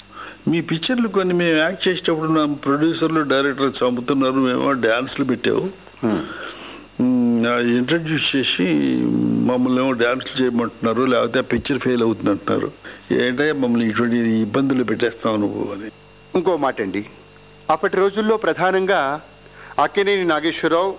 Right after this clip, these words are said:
Speaker 2: వర్సెస్ నందమూరి తారక రామారావు, ఏఎన్ఆర్ వర్సెస్ ఎన్టీఆర్ పోటీ బాగుండేది. ప్రేక్షకులు కూడా వర్గాలుగా విడిపోయిన పరిస్థితులు ఉండేవి. వ్యక్తిగతంగా మీ ఇద్దరు ఎలా ఉండేవాళ్ళు?
Speaker 1: హాయిగా ఉండేవాళ్ళు.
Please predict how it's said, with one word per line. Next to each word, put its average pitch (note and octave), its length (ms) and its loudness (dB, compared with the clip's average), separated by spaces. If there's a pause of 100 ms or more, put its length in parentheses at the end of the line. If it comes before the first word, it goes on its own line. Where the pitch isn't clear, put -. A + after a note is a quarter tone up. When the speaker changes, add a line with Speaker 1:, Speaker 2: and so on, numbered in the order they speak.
Speaker 2:
వర్సెస్ - 760 -2
నందమూరి E3 380 0
తారక C3+ 340 0
రామారావు, A2+ 560 0
ఏఎన్ఆర్ C#3+ 420 2
వర్సెస్ - 420 -2
ఎన్టీఆర్ A2 400 0 (120)
పోటీ G3+ 200 0
బాగుండేది. B2 540 0 (720)
ప్రేక్షకులు A3+ 520 0
కూడా G#3+ 260 2
వర్గాలుగా F#3 600 2
విడిపోయిన E3 500 0
పరిస్థితులు C#3+ 480 -2
ఉండేవి. A2 320 0 (840)
వ్యక్తిగతంగా C4 760 0
మీ G3 140 2
ఇద్దరు G#3 300 2
ఎలా E3+ 160 2
ఉండేవాళ్ళు? A2 540 -2 (220)
Speaker 1:
హాయిగా D#3 720 2
ఉండేవాళ్ళు. A#2+ 420 -2